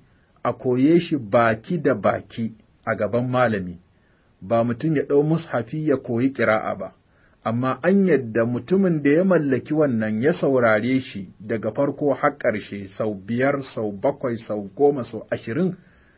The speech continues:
to zai gyara kusakurai masu yawa wajen wato yadda ake karanta Alƙur'ani. In ma Allah ya taimake shi mai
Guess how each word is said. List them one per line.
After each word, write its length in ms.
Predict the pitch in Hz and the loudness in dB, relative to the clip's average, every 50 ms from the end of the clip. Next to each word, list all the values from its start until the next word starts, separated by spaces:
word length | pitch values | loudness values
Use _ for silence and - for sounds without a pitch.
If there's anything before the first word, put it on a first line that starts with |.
| _ _ _ | _ _ _
to 140 | - 120 120 | -4 -4 -4
zai 280 | 113 117 156 165 143 117 | 2 4 6 6 6 4
gyara 540 | 101 117 139 147 151 156 156 160 160 156 135 | 4 2 2 4 6 6 6 6 6 4 4
kusakurai 960 | 131 - - 117 - - 123 113 110 104 - - - 113 113 123 135 143 147 | 2 -2 -8 -8 -4 -2 0 0 0 0 0 -4 -4 -2 0 0 2 2 2
masu 420 | 139 131 117 107 98 - - - 127 | 2 2 -2 -2 -4 -6 -8 -4 0
yawa 320 | 131 135 127 120 104 - - _ _ _ _ _ _ _ _ _ _ _ _ _ _ - | 2 4 4 4 4 2 -6 _ _ _ _ _ _ _ _ _ _ _ _ _ _ -2
wajen 360 | 117 120 117 131 135 139 131 | -2 0 0 0 0 0 2
wato 320 | 123 113 104 - 117 107 | 2 2 2 0 -2 0
yadda 320 | 110 123 135 135 127 - - | 2 2 0 2 0 0 0
ake 200 | 120 - - 101 | 0 -4 -6 -8
karanta 360 | - - 120 117 101 - - - | -4 0 0 0 0 -2 -8 -12
Alƙur'ani. 580 | 107 - - - - - - 104 98 92 87 - _ _ _ _ _ _ _ _ _ _ | -14 -12 -12 -12 -12 -4 -4 -4 -4 -4 -10 -14 _ _ _ _ _ _ _ _ _ _
In 120 | - 151 165 170 | -2 0 2 2
ma 100 | 175 175 | 2 2
Allah 280 | - 175 196 185 160 160 | 2 2 4 6 8 6
ya 60 | 170 165 | 6 6
taimake 460 | - 165 147 135 - - - 160 156 | 4 2 2 2 -2 2 2 2 2
shi 140 | - 165 147 | 2 0 0
mai 140 | 135 123 | 0 0